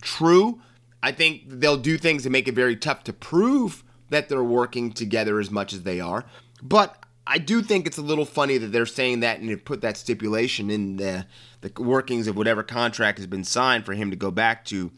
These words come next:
Queensland Rugby League. All that being said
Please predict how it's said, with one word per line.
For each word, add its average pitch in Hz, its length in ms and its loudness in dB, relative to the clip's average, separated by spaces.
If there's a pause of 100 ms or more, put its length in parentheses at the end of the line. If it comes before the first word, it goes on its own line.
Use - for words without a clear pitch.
(240)
Queensland 107 460 -2
Rugby 92 240 -2
League. 127 300 2 (2000)
All 262 140 8
that 180 160 2
being 143 180 -2
said 165 400 0